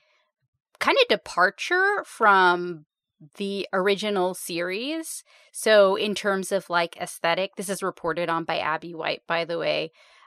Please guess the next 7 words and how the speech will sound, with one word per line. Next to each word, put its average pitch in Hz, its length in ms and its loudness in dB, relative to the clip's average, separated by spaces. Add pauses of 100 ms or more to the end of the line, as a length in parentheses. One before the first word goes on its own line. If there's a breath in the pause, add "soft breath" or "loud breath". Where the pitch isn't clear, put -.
Um, 190 180 0
in 196 140 -2
terms 220 360 -4
of 202 120 -2
the 185 400 -6
aesthetic 226 920 -2 (120)
and 175 760 0